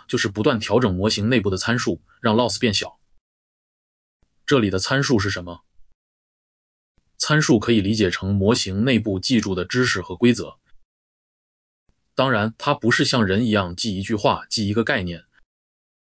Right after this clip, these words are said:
它是用大量数字来表示自己的判断方式。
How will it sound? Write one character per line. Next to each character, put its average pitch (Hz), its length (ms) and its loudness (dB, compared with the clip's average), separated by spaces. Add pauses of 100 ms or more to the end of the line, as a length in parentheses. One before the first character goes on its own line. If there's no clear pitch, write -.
(600)
它 143 140 -2
是 143 120 0
用 131 160 4
大 135 140 2
量 127 120 -2
数 139 200 2
字 120 180 2
来 98 100 2
表 98 200 -2
示 - 120 -4
自 107 120 -6
己 101 80 -4
的 85 80 -6
判 - 160 -2
断 107 120 2
方 110 180 -2
式。 - 260 -4